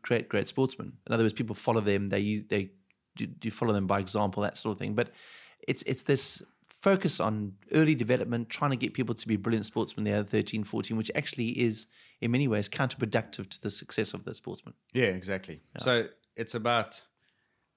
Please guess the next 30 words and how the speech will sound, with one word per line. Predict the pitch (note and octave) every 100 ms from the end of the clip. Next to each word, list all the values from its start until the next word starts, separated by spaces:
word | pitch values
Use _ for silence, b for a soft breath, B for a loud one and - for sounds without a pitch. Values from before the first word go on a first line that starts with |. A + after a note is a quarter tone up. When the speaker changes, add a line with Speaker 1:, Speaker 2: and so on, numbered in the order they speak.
| _ -
Speaker 2:
I |
think | - E3
the | D3+
thing | - D3 C#3
that | B2+
you | A2+
can | A2 A2+ G#2+
design | F#2+ F2+ G2 G2+ F#2 E2+ E2+
is | F#2+ F2
what | F2+ G2+ -
that | G2 F#2 _
person | G2+ F#2 - F2+
sees | - - G2+ F#2
in | D2 F#2
their | F2
windshield. | F2+ F#2 - E2 E2+
And | G2
I've | G#2+ F#2
used | G2 F#2
that | F#2+ F#2
analogy | F2 F2 F#2 F2
a | E2
lot | F2+ E2 - D2+
because | F#2 F#2
I | G2
think | A#2
it's | G2+
a | F2
good | F#2+ F2+
one. | D#2+